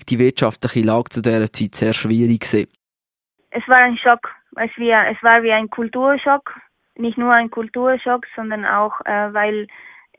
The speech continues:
Speaker 2: hier man gewohnt sich sehr schnell dran, dass, ähm, an, dass auf das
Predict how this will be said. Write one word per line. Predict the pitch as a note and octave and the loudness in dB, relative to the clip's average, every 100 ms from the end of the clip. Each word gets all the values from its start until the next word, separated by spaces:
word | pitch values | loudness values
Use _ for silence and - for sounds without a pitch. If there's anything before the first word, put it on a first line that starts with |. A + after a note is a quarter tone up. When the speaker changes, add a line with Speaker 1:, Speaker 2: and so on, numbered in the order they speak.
| A3 A3 | -8 -4
Speaker 2:
hier | B3+ B3+ B3 A3 | 2 4 2 0
man | A3+ A3 G#3+ | 2 2 2
gewohnt | A3 G#3 A#3 B3+ - | -2 2 0 0 -6
sich | B3 - | -10 -4
sehr | A3 A#3 | -2 -2
schnell | - A3 A3+ A#3+ | -4 -2 0 0
dran, | A#3 G#3+ A3 A#3+ B3 A#3 - _ _ B3+ | 0 2 2 2 -4 -8 -16 _ _ -4
dass, | G3 G3 - - - | -2 -2 -8 -18 -10
ähm, | G3+ F#3+ F#3 F#3+ - - | -6 -6 -8 -12 -16 -8
an, | - F#3+ - | -6 -6 -10
dass | - F#3+ - - - - | -14 -14 -16 -20 -14 -8
auf | F#3+ | -6
das | - | -6